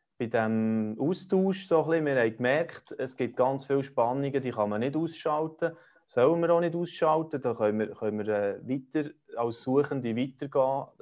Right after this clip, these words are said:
zum Teil auch aushalten, aber die Menschen auch dorthin zu führen, dass sie können mündig werden und einfach in Liebe im Dialog weiterhin bleiben zusammen. Und das haben wir in dieser Stunde gemacht, haben wir das sicher auch, das kann man ein bisschen auch vorleben manchmal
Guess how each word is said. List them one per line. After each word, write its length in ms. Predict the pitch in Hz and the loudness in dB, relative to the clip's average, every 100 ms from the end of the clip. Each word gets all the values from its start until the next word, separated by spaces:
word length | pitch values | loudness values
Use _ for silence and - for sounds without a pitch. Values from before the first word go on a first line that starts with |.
| - - | -18 -16
zum 220 | 107 104 | -14 -2
Teil 280 | 110 110 110 | 2 4 4
auch 120 | 110 | 2
aushalten, 800 | 123 135 135 127 135 - 135 131 _ _ _ _ - | 0 0 2 2 0 -2 -4 -4 _ _ _ _ -8
aber 200 | 101 107 - _ _ _ | -4 -6 -6 _ _ _
die 40 | |
Menschen 380 | 117 117 131 127 | -2 0 0 2
auch 260 | 120 123 110 | 2 4 2
dorthin 520 | - 110 - 113 117 104 | -4 -6 -2 0 0 -2
zu 80 | |
führen, 260 | - 113 110 | -4 -4 -2
dass 140 | 104 | -6
sie 120 | - - | -12 -6
können 240 | 107 104 | -4 -2
mündig 380 | 110 120 123 123 | -2 -4 -6 -6
werden 460 | 107 101 107 110 - - _ _ | -4 -4 -4 -6 -6 -18 _ _
und 260 | - 101 101 | -12 -10 -2
einfach 320 | 104 104 107 | -2 -2 -6
in 100 | 107 | -4
Liebe 280 | 107 113 117 | -2 -2 -2
im 120 | 107 | -4
Dialog 520 | 104 107 117 185 - - | 0 2 2 0 -2 -10
weiterhin 560 | 160 165 160 156 170 165 | -8 -6 -2 -2 -2 -4
bleiben 360 | 208 190 123 | -2 -2 -6
zusammen. 280 | - 190 156 | -6 -4 -2
Und 120 | 110 | -2
das 200 | 120 113 | -4 -2
haben 180 | 110 107 | 0 0
wir 80 | 107 - - - - _ | -2 -8 -20 -20 -20 _
in 100 | 113 | -2
dieser 220 | 131 120 120 | 4 4 4
Stunde 440 | - 147 180 180 - _ | 4 4 4 -2 -14 _
gemacht, 400 | - 165 196 - - | 0 2 2 2 4
haben 140 | 120 | 4
wir 60 | 113 | 4
das 140 | 123 | 2
sicher 300 | 139 143 - - | 2 2 -2 0
auch, 220 | 127 127 | 2 4
das 200 | - 123 | 2 -8
kann 200 | - 107 | -2 -2
man 120 | 107 | -2
ein 60 | 104 | 0
bisschen 180 | 123 120 | 0 2
auch 180 | 117 113 | 2 -2
vorleben 720 | - 127 165 190 185 185 165 | 0 4 6 6 2 2 0
manchmal 300 | 156 165 | -2 -4